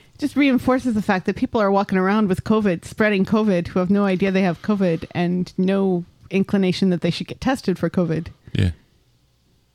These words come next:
Speaker 2: You didn't know that?
Speaker 1: Well, no, I knew that, but it, it really strikes home when it
Speaker 2: Oh, okay.
Speaker 1: actually happens.
Speaker 2: Right.
Speaker 1: And then, you know, I did the responsible thing and contacted everyone that she was in contact with for the past three days before she was tested.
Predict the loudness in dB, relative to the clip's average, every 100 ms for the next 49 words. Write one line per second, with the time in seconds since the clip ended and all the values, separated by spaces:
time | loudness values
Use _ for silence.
0 | _ -6 -2 4 6 6 6 4 4 4
1 | 4 4 4 4 4 6 6 4 0 -2
2 | 0 0 0 -4 -4 -4 -6 -6 -2 -2
3 | 0 0 0 0 -2 -2 0 0 0 0
4 | 0 -2 2 2 4 0 2 0 2 0
5 | -2 -4 -6 -10 -10 -10 -18 -20 -20 -20
6 | -8 0 2 4 4 4 2 2 0 0
7 | 0 0 0 0 0 -2 0 0 2 2
8 | 2 2 0 0 0 0 0 0 2 2
9 | 2 2 2 0 -2 0 0 2 0 0
10 | 0 2 0 0 0 -2 -2 -2 -2 0
11 | -2 -2 -12 -10 -2 0 2 2 0 -2
12 | -4 0 0 0 0 -2 0 -2 0 -2
13 | -2 -2 -2 -2